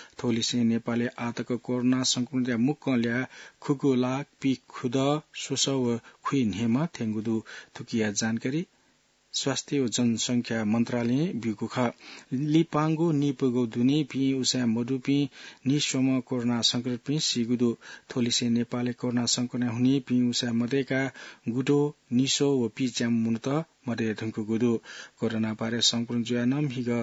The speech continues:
नि निस व छिन छम पि उसा जुया छे लिहा वंगुदु। थोलिसे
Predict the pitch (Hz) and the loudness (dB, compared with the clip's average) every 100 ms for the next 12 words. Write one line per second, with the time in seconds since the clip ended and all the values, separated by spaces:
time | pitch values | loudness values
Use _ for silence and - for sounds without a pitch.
0 | 113 - - 120 143 147 135 143 135 117 | -6 -16 -4 0 2 4 2 2 0 0
1 | - 120 117 110 - - 127 139 156 - | 2 2 2 0 -4 0 2 2 0 0
2 | 127 120 - 117 101 123 139 - 123 110 | 2 2 2 0 0 -2 -2 0 0 0
3 | 104 110 107 107 113 127 113 - - - | -2 -2 0 0 2 0 0 -6 -14 -12
4 | - 110 110 120 | -4 -2 0 0